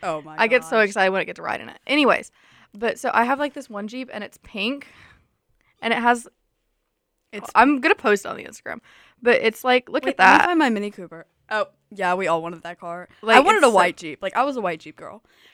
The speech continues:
Speaker 1: Honestly, that Mini Cooper is the girliest, like, car thing that I've ever, like,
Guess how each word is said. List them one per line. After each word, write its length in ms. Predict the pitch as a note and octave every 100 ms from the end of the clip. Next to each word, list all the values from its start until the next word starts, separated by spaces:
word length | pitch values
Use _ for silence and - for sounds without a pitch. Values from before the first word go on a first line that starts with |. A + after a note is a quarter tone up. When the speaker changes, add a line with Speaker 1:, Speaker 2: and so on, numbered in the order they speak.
| -
Speaker 1:
Honestly, 440 | B3 D#4 G4 F#4
that 200 | B3+ C#4
Mini 200 | A#3 A3+
Cooper 280 | C4+ E4 D#4+
is 80 | D4
the 100 | C4
girliest, 560 | G#3+ F#3+ G3+ A3+ A3 -
like, 240 | F#3+ E3 _ _
car 460 | - A3+ A3+ A3+
thing 420 | G#3+ _ G#3 A3+ A3+
that 160 | G3+
I've 200 | F3+ F3+
ever, 320 | F#3 F#3+ G#3+ G3
like, 260 | F3 -